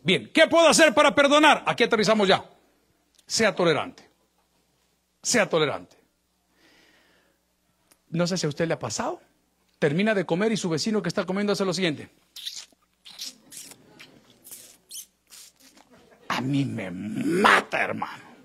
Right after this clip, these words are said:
Llega a tomar sopa o come Popeyes chicken, no hay aquí. Ok, fried chicken. O cualquier otra cosa. Eh, "Do you have hot sauce?" Si él no pide agua, él quiere chile.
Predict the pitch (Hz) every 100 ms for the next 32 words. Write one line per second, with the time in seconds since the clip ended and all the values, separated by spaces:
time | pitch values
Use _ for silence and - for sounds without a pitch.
0 | - - - _ _ _ _ _ _ _
1 | _ _ _ _ _ _ _ _ _ -
2 | 127 185 247 226 170 151 170 170 220 202
3 | 269 277 320 294 - _ _ _ _ _
4 | - 160 - 233 240 233 156 - _ _
5 | - _ _ - 190 202 190 175 - -
6 | _ _ - 202 190 165 165 143 151 117
7 | _ _ _ _ _ _ _ _ - 117
8 | 170 175 - _ - 151 - 175 180 -
9 | _ _ _ _ - 175 170 151 165 202
10 | 214 208 233 220 180 156 _ - 226 320
11 | 220 302 311 - 311 311 - _ _ _
12 | _ _ _ _ _ _ _ _ _ _
13 | _ _ _ - 175 175 208 214 196 214
14 | 147 170 208 190 - 214